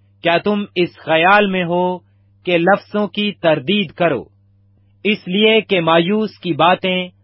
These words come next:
हवा की तरह होती हैं? हाँ, तुम तो यतीमों पर कुर्रा डालने वाले और अपने दोस्त को सौदागरी का माल बनाने वाले हो।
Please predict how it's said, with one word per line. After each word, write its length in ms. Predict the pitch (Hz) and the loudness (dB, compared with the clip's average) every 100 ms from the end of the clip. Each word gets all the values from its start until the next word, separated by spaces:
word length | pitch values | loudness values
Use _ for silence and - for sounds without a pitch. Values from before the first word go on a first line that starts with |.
| _ _ - | _ _ -2
हवा 320 | 196 220 220 | 2 4 2
की 180 | - 185 | -2 -4
तरह 280 | 180 175 180 | 0 2 2
होती 460 | 156 160 - 165 | 0 -2 -4 -8
हैं? 160 | 107 87 _ _ _ _ _ _ _ _ _ _ _ - | -10 -18 _ _ _ _ _ _ _ _ _ _ _ 0
हाँ, 300 | 180 214 220 | 4 4 2
तुम 180 | 214 220 | -2 -4
तो 240 | - 226 220 | 2 4 4
यतीमों 720 | 147 139 175 214 226 220 202 | 0 -2 0 0 0 0 0
पर 360 | 185 185 185 180 _ _ _ | 2 2 2 -2 _ _ _
कुर्रा 360 | - 214 214 202 | 0 2 4 2
डालने 460 | 151 165 196 190 | 2 2 2 2
वाले 480 | 180 170 165 165 170 - _ _ _ _ | 2 2 2 0 -4 -12 _ _ _ _
और 140 | 160 | 2
अपने 460 | 190 208 208 214 214 | 4 2 0 -2 -2
दोस्त 520 | 147 156 208 214 _ | -2 2 2 2 _
को 280 | - 139 73 _ _ _ _ _ | -8 -6 -6 _ _ _ _ _
सौदागरी 800 | - 180 170 185 202 190 214 214 | 0 2 4 4 2 2 -2 -2
का 280 | 208 202 | 0 0
माल 420 | 180 147 180 202 190 | 0 2 2 2 0
बनाने 460 | 151 160 190 202 | -2 -2 0 0
वाले 300 | 160 156 147 | 0 0 0
हो। 240 | 110 90 | -6 -14